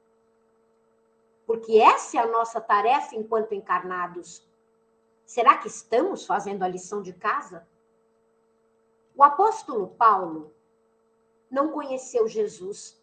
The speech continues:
enquanto o mestre esteve entre nós. Teve apenas a visão de Damasco. O chamado, e de perseguidor de cristãos, passa a levar ao mundo a mensagem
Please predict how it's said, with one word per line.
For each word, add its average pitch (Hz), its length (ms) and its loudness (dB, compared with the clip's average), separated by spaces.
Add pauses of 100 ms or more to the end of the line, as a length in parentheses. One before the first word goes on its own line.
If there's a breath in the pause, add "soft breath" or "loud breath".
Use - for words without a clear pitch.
(120)
enquanto 240 520 -6
o 226 40 -14
mestre 220 480 -6
esteve 202 400 -6
entre 185 300 -14
nós. 160 480 -18 (1120)
Teve 247 260 6
apenas 247 600 2
a 220 80 4
visão 214 580 0
de 196 140 -8
Damasco. 170 760 -10 (1160)
O 185 80 -16
chamado, 202 800 2 (840)
e 240 80 -8
de 220 160 -6
perseguidor 254 920 4
de 359 100 -2
cristãos, - 960 -4 (580)
passa 269 360 6
a 269 40 -2
levar 208 380 4
ao 180 160 0
mundo 233 580 -4 (400)
a 226 120 8
mensagem 233 760 2